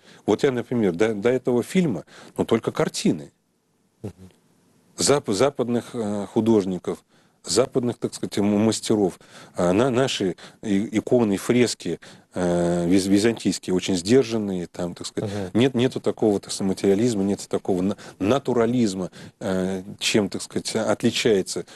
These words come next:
Speaker 1: западное искусство. Но это все только на картинке мы видели.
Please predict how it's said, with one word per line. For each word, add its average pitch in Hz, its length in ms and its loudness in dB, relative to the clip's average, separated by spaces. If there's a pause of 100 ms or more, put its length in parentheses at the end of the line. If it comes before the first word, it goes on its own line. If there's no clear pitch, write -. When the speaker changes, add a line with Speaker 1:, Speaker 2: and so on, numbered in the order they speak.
(180)
Speaker 1:
западное 95 540 0
искусство. - 500 -6 (500)
Но 92 140 0
это - 100 -2
все - 180 0
только 135 280 0
на 123 80 -2
картинке 135 500 -2
мы 95 140 -6
видели. 80 400 -8